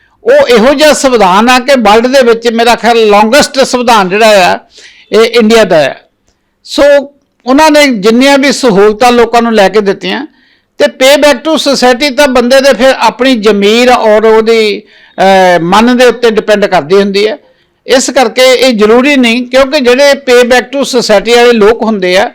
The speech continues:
ਉਹਨਾਂ ਦੀ ਹਮੇਸ਼ਾ ਹੀ ਗਿਣਤੀ ਘੱਟ ਹੁੰਦੀ ਹੈ, ਲੇਕਿਨ ਇਹ ਹੌਲੀ ਹੌਲੀ ਜਿਹੜਾ ਆ ਬਦਲਾਅ ਆਉਂਦਾ। ਇਸ ਕਰਕੇ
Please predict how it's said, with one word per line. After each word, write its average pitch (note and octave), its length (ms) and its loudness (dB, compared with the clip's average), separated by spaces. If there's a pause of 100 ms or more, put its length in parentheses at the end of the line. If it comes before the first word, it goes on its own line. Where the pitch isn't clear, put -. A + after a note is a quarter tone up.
(380)
ਉਹਨਾਂ D4+ 240 2
ਦੀ E4+ 100 0
ਹਮੇਸ਼ਾ C4 600 2
ਹੀ D4+ 120 0
ਗਿਣਤੀ B3+ 420 -2
ਘੱਟ - 140 -6
ਹੁੰਦੀ D#3+ 340 -6
ਹੈ, C#3+ 80 -14 (720)
ਲੇਕਿਨ C4 400 0 (280)
ਇਹ D4+ 280 2 (800)
ਹੌਲੀ A#3+ 260 2
ਹੌਲੀ C4+ 260 2
ਜਿਹੜਾ B3+ 460 0
ਆ A#3+ 60 -6 (340)
ਬਦਲਾਅ G#3 520 2
ਆਉਂਦਾ। F#3 400 -2 (320)
ਇਸ B3 200 -2
ਕਰਕੇ B3 600 0